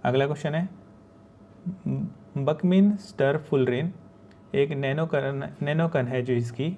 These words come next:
विशेषता गोलाकार ज्यामिति और एक खोखला आंतरिक भाग है जिसमें कितने कार्बन परमाणु होते हैं? इसका आंसर ऑप्शन टू,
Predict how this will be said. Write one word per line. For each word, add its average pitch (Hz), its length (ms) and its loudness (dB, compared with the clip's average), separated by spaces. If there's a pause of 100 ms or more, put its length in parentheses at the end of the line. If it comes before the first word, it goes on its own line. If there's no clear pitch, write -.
विशेषता 147 520 -2
गोलाकार 131 500 2
ज्यामिति 120 460 0
और 120 180 0
एक 117 140 -2
खोखला 127 440 0 (380)
आंतरिक 151 440 0
भाग 123 240 2
है 120 80 2
जिसमें 127 400 -2 (280)
कितने 147 260 -4 (300)
कार्बन 123 320 0
परमाणु 123 380 -2
होते 127 240 -2
हैं? 156 180 0 (720)
इसका 117 260 -2
आंसर 120 240 0
ऑप्शन 117 300 0
टू, 156 200 -2